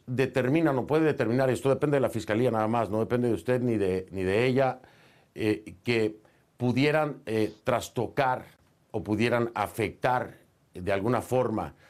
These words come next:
eh, el Estado de Derecho o los intereses del país o, eh,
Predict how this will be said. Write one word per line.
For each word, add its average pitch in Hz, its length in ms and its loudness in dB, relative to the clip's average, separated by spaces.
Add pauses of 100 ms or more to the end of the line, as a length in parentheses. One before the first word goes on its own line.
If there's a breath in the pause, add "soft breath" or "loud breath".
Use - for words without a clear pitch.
(400 soft breath)
eh, 98 440 -2 (140)
el 98 160 -6
Estado 123 260 0
de 107 80 2
Derecho 117 320 0
o 107 240 -2
los 95 180 -4
intereses 101 380 -4
del 90 160 -2
país 123 680 -2 (460 loud breath)
o, 131 400 0 (100)
eh, 98 720 0